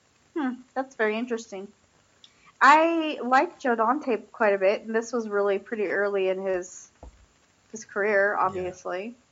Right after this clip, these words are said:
Speaker 2: Yeah, Alan Arkish had,
Speaker 1: Anyway.
Speaker 2: had the potential to be a great director. He really did. But he had a couple movies that just got buried.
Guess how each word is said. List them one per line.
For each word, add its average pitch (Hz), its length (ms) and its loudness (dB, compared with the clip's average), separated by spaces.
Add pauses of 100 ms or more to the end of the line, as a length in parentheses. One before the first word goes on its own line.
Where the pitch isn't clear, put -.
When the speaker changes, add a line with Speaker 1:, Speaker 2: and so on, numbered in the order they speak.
(160)
Speaker 2:
Yeah, 117 220 -4
Alan 196 240 -4
Arkish 185 580 -4 (260)
had, 311 280 2
Speaker 1:
Anyway. 214 420 2
Speaker 2:
had 160 280 0
the 240 80 -4
potential 180 600 -6
to 151 120 -6
be 147 160 -4
a 147 60 -2
great 147 320 -4
director. 143 380 -6
He 123 120 -8
really 147 260 -8
did. 143 380 -6 (480)
But 131 120 -2
he 156 200 0
had 156 160 0
a 175 60 -4
couple 156 340 -6
movies 107 500 -6
that 113 160 -4
just 113 280 -6
got 101 400 -8
buried. 104 380 -8